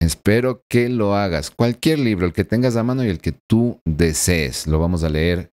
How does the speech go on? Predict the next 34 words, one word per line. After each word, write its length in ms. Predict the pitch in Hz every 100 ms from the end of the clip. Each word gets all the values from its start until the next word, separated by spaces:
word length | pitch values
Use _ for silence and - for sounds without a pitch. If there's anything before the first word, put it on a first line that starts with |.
| -
en 160 | 82
esta 500 | 82 90 - 90 82 _ _ _ _
semana. 460 | - 87 73 64 53 - _ - - _ _
Te 140 | 113 110
quiero 220 | 160 170
invitar, 420 | 165 135 131 139
Leo, 580 | 151 147 147 156 147 -
a 160 | 110 113
que 160 | - 95
veas 600 | 117 123 123 120 - -
la 260 | 90 95 135
lectura 440 | 139 - 127 127
semanal 680 | 110 - 135 117 90 71 73
de 120 | 107
tu 160 | 127 107
signo, 500 | - 120 120 117 -
pero 320 | 98 107 120
con 220 | - 101 107
las 180 | 87
cartas 340 | - 107 110 98
del 140 | 78
tarot 340 | 78 78 98 -
Zen. 420 | - 131 107 104 _ - - _ _
Y 160 | - 170
también 600 | - 185 120 123 143 - -
este 340 | 117 131 -
video 380 | 123 92 104 120
que 80 | 95
se 100 | -
encuentra 420 | 80 104 113 110
en 100 | 85
mi 100 | 78
canal 320 | - 73 95
secundario, 640 | - 101 78 78 92 85